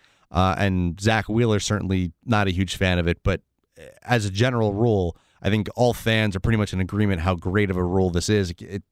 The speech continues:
adds a lot of pace to the game, uh, and adds a lot of, it cuts out a lot of the unnecessary B S that was there to begin with. So,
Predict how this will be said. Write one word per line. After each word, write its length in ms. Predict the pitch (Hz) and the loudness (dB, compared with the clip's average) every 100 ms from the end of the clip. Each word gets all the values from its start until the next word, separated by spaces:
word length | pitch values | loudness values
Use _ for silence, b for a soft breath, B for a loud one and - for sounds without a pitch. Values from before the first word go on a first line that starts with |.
| - | -4
adds 200 | 110 101 | -2 0
a 40 | |
lot 160 | 95 90 | 0 -2
of 80 | - | -2
pace 240 | - 101 | -2 -2
to 120 | - | -6
the 80 | 92 | -6
game, 340 | 87 95 87 85 b b b b | -2 0 0 -2 b b b b
uh, 240 | 87 87 | 0 2
and 140 | - 101 | 0 0
adds 240 | 104 98 | 0 0
a 60 | 95 | 0
lot 240 | 95 95 | 2 2
of, 320 | 92 82 - _ _ _ - _ - | 0 -4 -14 _ _ _ -20 _ -14
it 180 | 117 135 | -8 -2
cuts 220 | 160 143 | 0 2
out 140 | 135 131 | 2 2
a 40 | |
lot 200 | 120 123 | 2 2
of 60 | 113 | -2
the 120 | 104 | -2
unnecessary 800 | 104 120 113 107 - 107 107 107 | 0 0 0 -4 -2 0 2 0
B 260 | 92 98 107 | -2 0 2
S 220 | 107 107 | 2 -2
that 180 | - 95 b b b | -4 -8 b b b
was 140 | 104 87 | -2 2
there 160 | 120 | 0
to 80 | 104 | 0
begin 220 | 107 110 | -2 -2
with. 180 | 78 - | -4 -4
So, 260 | - 98 | 0 0